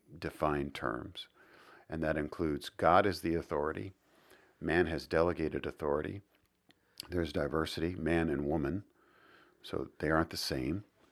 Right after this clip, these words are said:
Uh, woman is under the authority of man. There's work to be done.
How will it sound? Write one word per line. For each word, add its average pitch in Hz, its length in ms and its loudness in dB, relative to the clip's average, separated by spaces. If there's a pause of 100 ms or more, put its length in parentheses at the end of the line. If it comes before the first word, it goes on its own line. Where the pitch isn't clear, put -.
(540)
Uh, 64 240 -2 (320)
woman 90 480 2
is 78 240 -4
under 90 220 2
the 80 160 2
authority 73 420 -2
of 67 140 -8
man. 69 400 -6 (560)
There's 71 220 -2
work 87 340 2
to 87 100 -4
be 78 100 -4
done. 73 360 -4